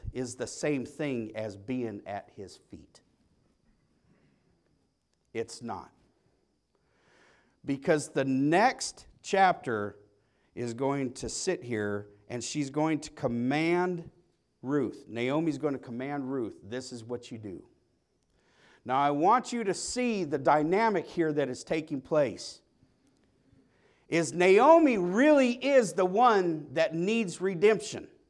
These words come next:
She's the one that needs to be redeemed from the kinsman redeemer. She has no heir now. And at the back of the book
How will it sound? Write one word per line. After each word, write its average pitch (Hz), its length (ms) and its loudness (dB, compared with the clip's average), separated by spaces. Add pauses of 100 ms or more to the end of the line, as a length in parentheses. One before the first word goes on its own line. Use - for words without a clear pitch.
(640)
She's 254 440 2
the 262 100 6
one 254 280 4
that 233 140 0
needs 233 300 -2
to 214 100 2
be 233 180 -2
redeemed 214 580 -2
from 196 220 0
the 160 60 -2
kinsman 226 760 -4
redeemer. 208 600 -2 (1300)
She 202 240 0
has 240 320 6
no 240 280 10
heir 254 280 12
now. 117 360 -2 (920)
And 208 180 6
at 208 140 2
the 170 60 6
back 254 400 6
of 226 80 -2
the 202 100 4
book 285 520 10